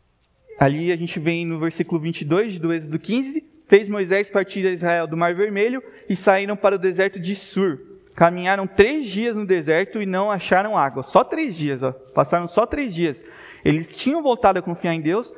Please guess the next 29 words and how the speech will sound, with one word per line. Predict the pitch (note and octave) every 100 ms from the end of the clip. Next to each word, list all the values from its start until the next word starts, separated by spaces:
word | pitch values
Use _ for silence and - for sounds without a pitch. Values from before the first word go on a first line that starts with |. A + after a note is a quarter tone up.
| -
mas | E3 E3
depois | E3+ F#3+ G3
de | F#3+
três | G3 A3 G#3
dias, | F3 A3 C4 - - -
o | E3
que | - F#3+
que | G3
aconteceu? | F#3 F3+ - F#3
O | G3+
povo | - F3+ F#3+ F#3+ G3+ - _ _
murmura | D#3+ F3 A#3 A#3+ G3+ F#3 F#3+ A3
contra | A3 G3+ G3 G3+
Moisés. | G#3 G#3+ F3 C#3+ C3+ - - _ _ _ _ - _ _ _ _
O | D#3
versículo | D3 D#3+ F#3 F3 E3+
vinte | F3
e | -
quatro, | - F#3 - G3+
"O |
povo | - G3 F#3+
murmurou | G3 G3 F#3+ F#3 G#3+
contra | A#3 G#3+ G#3
Moisés, | G3 F3 F3 F#3+
dizendo: | F#3+ E3 E3+ D3 C3+ - _ _
'Que | - D#4
havemos | A#3+ G3+ F3+
de | D3+
beber?' | D#3 D3 G3+ E3+ - - - -